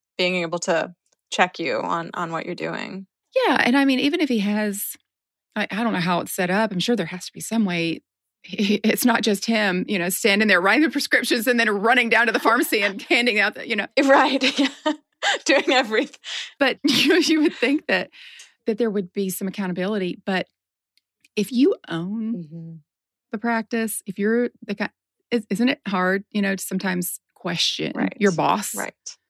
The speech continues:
Speaker 2: So I wonder if maybe something like that was going on. So blood cancer was his specialty. He was known for taking an aggressive approach and having a high success rate of cures. I mean, that's,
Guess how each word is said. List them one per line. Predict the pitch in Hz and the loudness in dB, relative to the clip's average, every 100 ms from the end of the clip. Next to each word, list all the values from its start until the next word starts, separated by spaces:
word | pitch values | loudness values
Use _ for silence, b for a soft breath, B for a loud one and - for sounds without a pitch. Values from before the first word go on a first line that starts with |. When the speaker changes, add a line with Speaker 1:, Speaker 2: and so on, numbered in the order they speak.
| _ | _
Speaker 2:
So | - 202 185 175 175 - _ _ _ _ | -6 -4 -2 -2 -4 -10 _ _ _ _
I | 185 | -6
wonder | 185 190 180 175 | -4 -2 -2 -4
if | - | -4
maybe | 175 175 | -4 -4
something | - 170 165 | -4 -6 -4
like | 165 165 | -6 -4
that | 240 262 | -2 -2
was | 240 | -2
going | - 220 | 0 0
on. | 208 202 208 b b b b - | 0 0 -4 b b b b -2
So | 226 | -2
blood | 190 208 277 302 | 2 2 2 2
cancer | 294 262 262 220 | 0 0 -2 -4
was | 190 190 202 | 0 -2 -2
his | 226 | -6
specialty. | - 196 - - 190 185 | -4 -6 -6 -6 -6 -4
He | |
was | 185 180 | -6 -6
known | 190 190 | -4 -4
for | 185 196 | -4 -6
taking | 190 185 185 180 180 | -6 -4 -4 -4 -4
an | 175 | -6
aggressive | 175 180 180 170 196 | -6 -2 -2 -2 -4
approach | 185 - 185 175 175 - - - _ _ _ - | -4 -4 -2 -2 -2 -4 -8 -10 _ _ _ -2
and | 190 | 0
having | 190 196 226 | 2 2 2
a | 240 | 4
high | 269 | 2
success | 262 - - 254 392 - | 0 -4 -6 -4 -4 -4
rate | - - - - _ | -6 -8 -8 -14 _
of | 196 - | -4 -2
cures. | 262 381 - - | -2 -2 -2 0
I | |
mean, | 196 | 2
that's, | 190 220 285 - - | 2 2 0 -6 -8